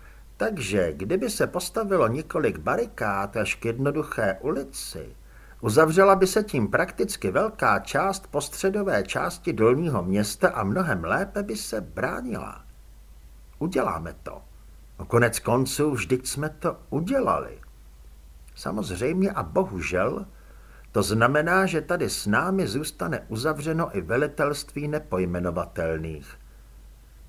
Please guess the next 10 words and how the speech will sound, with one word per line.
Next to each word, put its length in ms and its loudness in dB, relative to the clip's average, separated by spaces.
To 120 2
je, 480 0
jako 240 -2
kdybyste 480 -4
si 180 -8
postavili 680 -6
stan 540 0
nad 180 0
hnízdem 640 -2
zmijí. 800 -2